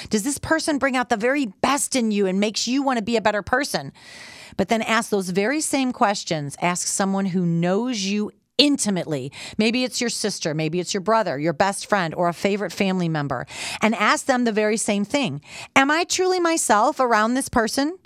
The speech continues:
Do you see me that I'm myself, or have I given up who I really am in order to be loved by this person? Do they see that this person is the very best for you? Are they excited about this relationship,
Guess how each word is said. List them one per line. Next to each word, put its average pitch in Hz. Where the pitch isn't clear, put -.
Do 247
you 320
see 302
me 359
that 262
I'm 254
myself, 254
or 262
have 262
I 269
given 254
up 269
who 233
I 220
really 220
am 240
in 202
order 202
to 185
be 175
loved 196
by 135
this 131
person? 131
Do 269
they 302
see 285
that 220
this 233
person 220
is 208
the 220
very 202
best 180
for -
you? 151
Are 254
they 359
excited 247
about 214
this -
relationship, 185